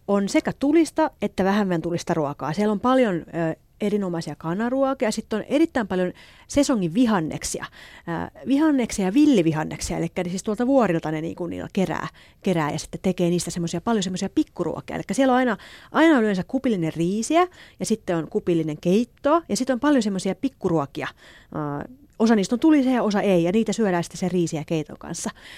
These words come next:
Et se on tämmönen ihan, ihan tavallinen, o, koti-, kotiruoka siellä. Ja siinä on tosiaan Korea-, Korean niemimaata kun katsoo, niin siinähän on merta joka puolella, elikkä siellä on todella paljon meren-, mereneläviä. On kuitenkin etelämmässä kuin Suomi, niin siellä on,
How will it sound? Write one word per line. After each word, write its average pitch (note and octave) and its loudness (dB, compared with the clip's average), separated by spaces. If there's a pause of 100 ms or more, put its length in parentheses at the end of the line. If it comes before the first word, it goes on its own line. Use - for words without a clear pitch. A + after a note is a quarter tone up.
(180)
Et F#3 -6
se C#4 0
on A#3+ 0
tämmönen G#3 0
ihan, F3+ -2 (380)
ihan C4 0
tavallinen, F3 0 (160)
o, D#3+ -10
koti-, F#3 -2
kotiruoka E3+ -6
siellä. D#3 -6 (480)
Ja F#3 2 (480)
siinä C4 2
on A3 0
tosiaan A#3+ 2
Korea-, B3 2 (500)
Korean C4 4
niemimaata G3 4
kun - -20
katsoo, F3 -4
niin F3 -2
siinähän G3+ 0
on F3+ -2
merta F#3 2
joka A#3+ -2
puolella, A#3 0
elikkä F3 -4
siellä E3+ -4
on D#3 -6 (100)
todella F#3 0
paljon C#3 -6
meren-, G3 -2
mereneläviä. F#3+ -2 (240)
On A3 -2
kuitenkin C4+ 2
etelämmässä F#3+ 0
kuin F3 -10
Suomi, F#3+ 0
niin E3 -4
siellä F3 0
on, E3 -2